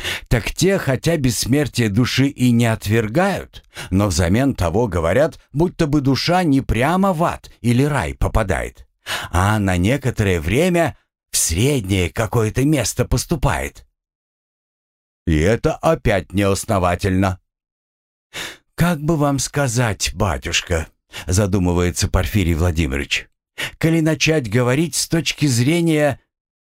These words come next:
«Нечего о пустяках говорить. Святая Церковь как поёт?» «Поёт. Вместе злачнем, вместе прохладнем, иде же несть ни печали, ни воздыхания».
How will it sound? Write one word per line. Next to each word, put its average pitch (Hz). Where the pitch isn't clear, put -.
«Нечего 92
о 101
пустяках -
говорить. 87
Святая 156
Церковь 156
как 135
поёт?» 69
«Поёт. 110
Вместе 170
злачнем, 131
вместе 135
прохладнем, 98
иде 190
же 156
несть 151
ни 151
печали, 143
ни 135
воздыхания». 92